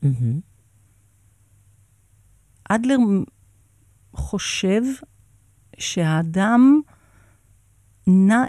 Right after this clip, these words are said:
Speaker 2: אל מטרות. מה זאת אומרת? הוא מתנגד לרעיון שהאדם הוא תוצר של דחפים.
Speaker 1: מהמם.
Speaker 2: הרעיון הזה שהוא נדחף על ידי סיבות,
Speaker 1: מהמם.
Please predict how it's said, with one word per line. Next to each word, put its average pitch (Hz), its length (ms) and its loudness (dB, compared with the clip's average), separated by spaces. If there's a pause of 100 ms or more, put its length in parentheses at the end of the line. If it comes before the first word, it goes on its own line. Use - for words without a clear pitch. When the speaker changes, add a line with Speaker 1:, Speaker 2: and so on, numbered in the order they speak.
Speaker 2:
אל 202 180 0
מטרות. 170 760 -2
מה 175 160 2
זאת 202 240 -6
אומרת? 160 500 -2
הוא 226 280 4
מתנגד 196 840 0
לרעיון 170 680 -6 (680)
שהאדם 180 460 0
הוא 208 200 4
תוצר 196 680 -2
של 175 260 -2
דחפים. 147 840 0 (220)
Speaker 1:
מהמם. 135 120 0
Speaker 2:
הרעיון 165 340 4
הזה 190 180 0
שהוא 185 280 2
נדחף 170 920 2 (200)
על 170 160 -2
ידי 165 320 2
סיבות, 156 840 -6 (160)
Speaker 1:
מהמם. 123 320 -4